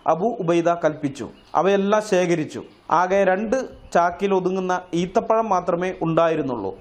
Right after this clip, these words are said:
അതിൽ നിന്ന് ഞങ്ങൾക്ക് അദ്ദേഹം എല്ലാ ദിവസവും കുറേശ്ശെ തന്നുകൊണ്ടിരുന്നു. അവസാനം അതും തീരാറായി. ഓരോ ഈത്തപ്പഴമാണ് ഓരോ നേരം ഞങ്ങൾക്ക് കിട്ടിയിരുന്നത്.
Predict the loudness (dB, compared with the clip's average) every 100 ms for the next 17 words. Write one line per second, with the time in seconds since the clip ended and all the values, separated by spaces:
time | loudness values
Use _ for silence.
0 | -2 0 2 0 0 0 0 0 0 0
1 | 0 0 -4 -4 -2 2 2 0 -2 -2
2 | -4 -4 -2 2 2 0 -4 -4 -2 -2
3 | 0 0 0 -4 -6 -12 -2 -2 2 0
4 | 0 -2 0 0 0 -2 0 2 2 2
5 | -2 -6 -10 0 2 4 2 0 -2 -2
6 | 0 0 2 0 -2 0 2 2 2 0
7 | 0 0 -2 -2 -2 -4 -2 0 0 -4
8 | -8